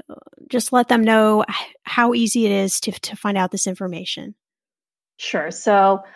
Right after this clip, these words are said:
Speaker 2: um, at Healthy Commerce, we operate, uh, three e-commerce brands, F S A store dot com,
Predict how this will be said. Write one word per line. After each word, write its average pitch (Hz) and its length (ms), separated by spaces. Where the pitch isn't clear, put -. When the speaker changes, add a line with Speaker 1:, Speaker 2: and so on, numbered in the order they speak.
Speaker 2:
um, 202 200
at 226 160
Healthy 254 280
Commerce, 214 560
we 196 480
operate, 190 640
uh, 170 360
three 247 640
e-commerce 208 400
brands, 175 280
F 190 140
S - 100
A 185 100
store 185 280
dot 165 240
com, 247 500